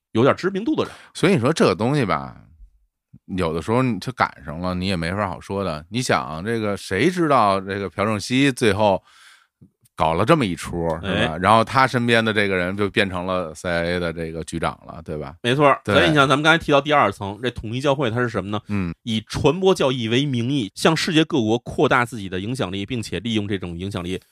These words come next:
Speaker 1: 从政治、经济、宗教多个层面渗透进各国宗教群体。那这个时候其实已经展现出他在韩国是如何渗透的了。
Speaker 2: 真是、嗯。
Speaker 1: 对吧？有了这次去美国的这种镀金经历哈，文先明回到了韩国，那自然就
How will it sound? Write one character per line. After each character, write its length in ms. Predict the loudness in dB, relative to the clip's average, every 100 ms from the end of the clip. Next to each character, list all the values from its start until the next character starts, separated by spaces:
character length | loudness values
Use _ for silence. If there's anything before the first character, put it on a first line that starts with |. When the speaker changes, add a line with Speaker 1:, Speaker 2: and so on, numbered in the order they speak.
| _ _
Speaker 1:
从 300 | -6 -4 -2
政 220 | -2 -2
治、 140 | -2 -4
经 200 | -4 -4
济、 120 | -4
宗 200 | -4 -2
教 140 | -2
多 240 | -4 -2 -2
个 60 |
层 200 | -2 -6
面 140 | -8 -8
渗 320 | -6 -8 -6
透 160 | -8
进 160 | -8 -8
各 160 | -8 -6
国 160 | -6
宗 180 | -6 -8
教 120 | -10
群 180 | -10 -14
体。 240 | -16 -18 -20 -20 _ _
那 160 | -4 -4 _
这 180 | -2 -2
个 60 |
时 120 | -2 -8
候 80 |
其 180 | -8 -8
实 60 | -8
已 40 |
经 160 | -10 -12 _ _
展 180 | -4 -4
现 140 | -4 -8
出 120 | -10
他 120 | -8
在 80 | -10
韩 360 | -8 -4 -2
国 140 | 0 -2
是 80 | -4
如 140 | -10
何 100 | -12
渗 160 | -14 -14
透 120 | -14
的 60 | -10
了。 40 |
Speaker 2:
真 160 | -6 -4
是、 180 | -6 -6
嗯。 160 | 0 2
Speaker 1:
对 100 | 2
吧？ 200 | 0 -6 _ _ _ _
有 200 | 2 6
了 160 | 6 6
这 200 | 4 2
次 220 | 0 -4
去 220 | -2 -2
美 260 | 0 0 -2
国 160 | -2
的 100 | 0
这 140 | 0 0
种 220 | -4 -6 -4
镀 180 | -2
金 240 | -2 -4 -4
经 180 | -4 -2
历 140 | -2
哈， 280 | -2 -2 -4 _ _
文 200 | 0 2
先 140 | 2 2
明 180 | 2 0
回 220 | 0 2
到 100 | 4
了 80 | 2
韩 340 | 0 -4 -2
国， 160 | -6 -4
那 160 | -6
自 280 | -6 -8 -6
然 180 | -4 -6
就 220 | -8 -10